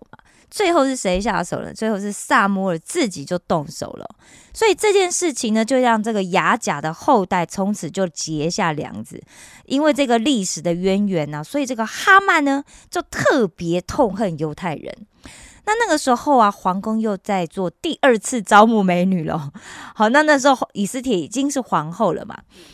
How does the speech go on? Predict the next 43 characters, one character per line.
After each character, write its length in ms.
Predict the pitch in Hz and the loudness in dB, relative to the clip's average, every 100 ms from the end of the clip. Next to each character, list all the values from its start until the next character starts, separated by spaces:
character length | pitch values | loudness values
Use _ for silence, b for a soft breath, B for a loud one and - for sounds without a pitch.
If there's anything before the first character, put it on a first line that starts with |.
| B | B
但 140 | B 453 | B -2
是 120 | 427 | 0
末 120 | 415 | 0
底 160 | 269 262 | 0 4
改 160 | 226 | 4
还 260 | 190 196 190 | 4 2 0
是 160 | 208 311 | 0 -2
很 180 | 262 135 | -2 -2
担 200 | 196 208 | -2 0
心 160 | 214 | -2
以 140 | 214 151 | -2 -4
斯 180 | - 180 | -10 -12
帖 260 | - - | -10 -10
啊， 200 | - - | -8 -8
所 160 | - 226 | -4 -2
以 100 | 208 | -2
他 140 | 214 | -2
就 100 | 208 220 | -4 -4
一 220 | 175 202 | -4 0
样， 220 | 208 170 | 0 0
就 80 | 214 | -2
还 160 | 208 | -2
是 120 | 190 247 | -4 -6
经 260 | - 285 | -4 -2
常 160 | 262 202 | 0 2
会 100 | 220 | 0
去 120 | 233 | -2
这 100 | 233 | -4
个 100 | 208 | -4
朝 320 | - - 202 | -4 0 2
门 240 | 294 247 208 | 2 0 -2
前 220 | 214 190 | -2 -2
面 240 | 226 208 | -2 -2
坐， 380 | - 277 196 151 | -4 -2 0 0
就 120 | 208 | -4
等 340 | 220 180 165 160 | -4 -2 -2 -4
看 160 | 269 214 | -4 -4
有 80 | |
没 100 | 175 | -2
有 140 | 240 185 | -2 0
人 180 | 170 190 | 0 -2
会 140 | 226 | 0
来 220 | 190 175 | 0 -2